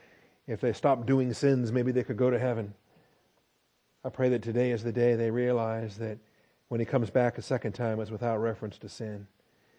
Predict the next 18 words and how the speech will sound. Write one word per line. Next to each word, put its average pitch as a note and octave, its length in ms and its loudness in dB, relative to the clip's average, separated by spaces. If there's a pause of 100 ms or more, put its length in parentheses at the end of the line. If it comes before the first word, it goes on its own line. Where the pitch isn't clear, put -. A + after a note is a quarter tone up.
(360)
that A2+ 200 -2
he, A#2+ 340 -2
uh, A2+ 120 -2
he A#2 120 0
accepted A2+ 640 -4 (400)
our B2+ 180 0
sins, A2 520 -6 (400)
uh, A#2 240 -12 (240)
on A#2+ 180 -4
the A#2+ 60 -6
cross. A2+ 560 -8 (760)
If A2+ 100 -6
we C3 100 2
place C3 340 0
our B2 120 4
faith B2 340 -2
in A2+ 80 -6
Christ, A2 540 -10